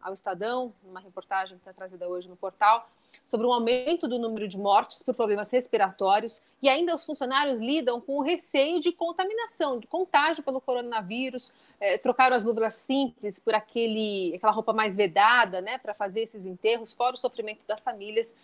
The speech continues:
que é um caso à parte. A covid dezenove chegou também com força ao pessoal médico mesmo, de enfermagem, a linha de frente, né, que estão atendendo, é,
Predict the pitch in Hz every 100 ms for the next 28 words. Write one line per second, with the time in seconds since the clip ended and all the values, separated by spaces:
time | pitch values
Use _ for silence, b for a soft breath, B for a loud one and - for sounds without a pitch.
0 | b b - 220 220 220 214 214 - 170
1 | 147 - - b b 247 240 233 247 220
2 | 214 240 226 262 240 240 240 240 233 226
3 | 220 247 254 254 240 226 226 240 233 233
4 | 220 214 202 170 - - 277 330 370 -
5 | 214 220 254 262 202 180 196 214 202 220
6 | 247 208 190 185 208 254 226 208 247 226
7 | 254 226 - 226 - 226 226 220 202 202
8 | 226 208 B B B B B - 208 208
9 | - -